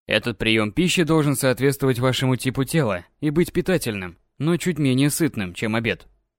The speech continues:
Отличный вариант рис или чечевица с тушёными овощами. Людям типа капха и питта, а также всем, кто страдает от переедания,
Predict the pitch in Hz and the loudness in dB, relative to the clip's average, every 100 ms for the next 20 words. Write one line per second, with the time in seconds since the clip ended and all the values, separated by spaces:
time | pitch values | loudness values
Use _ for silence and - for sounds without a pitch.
0 | _ - - 202 175 190 160 165 147 147 | _ -20 -6 -6 -2 -2 0 0 2 2
1 | 156 139 127 143 - 135 131 139 135 160 | 2 0 0 0 0 -2 -2 -4 -4 -2
2 | 170 - 95 113 - 117 120 127 139 - | -2 -4 -8 -8 -4 -2 0 0 0 0
3 | 156 98 - _ _ _ _ _ 101 113 | -2 -2 -8 _ _ _ _ _ -2 0
4 | 120 117 123 117 113 170 175 - 135 127 | 0 -2 -2 -2 -2 0 0 0 -2 -4
5 | - 175 - 98 - _ _ - 151 165 | -2 -4 -2 -6 -6 _ _ -4 2 2
6 | 131 139 - - 131 - 107 120 113 120 | 2 0 0 -2 -2 -4 -4 -2 0 0
7 | 113 104 113 110 113 160 147 95 87 | 0 -4 -4 0 0 0 0 -2 -6